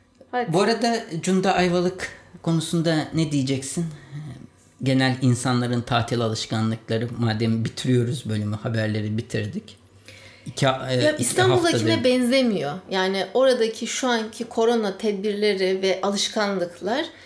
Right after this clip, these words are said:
Speaker 1: kesinlikle hiçbir tanesi birbirine benzemiyor.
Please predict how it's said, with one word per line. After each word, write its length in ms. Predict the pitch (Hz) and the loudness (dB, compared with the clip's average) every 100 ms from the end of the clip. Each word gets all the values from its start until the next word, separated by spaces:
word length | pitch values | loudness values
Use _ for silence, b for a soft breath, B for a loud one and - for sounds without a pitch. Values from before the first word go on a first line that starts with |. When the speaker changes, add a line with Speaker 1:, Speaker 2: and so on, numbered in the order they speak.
| B B | B B
Speaker 1:
kesinlikle 760 | 269 233 330 320 311 262 311 349 - - - - | -6 -2 -2 -2 -2 -2 -2 -2 -10 -20 -12 -4
hiçbir 360 | 254 302 - | -2 -2 -2
tanesi 320 | 277 254 247 247 | 0 0 0 -2
birbirine 380 | 226 233 233 | 0 2 2
benzemiyor. 640 | 220 220 208 233 202 180 | 2 0 2 0 0 -2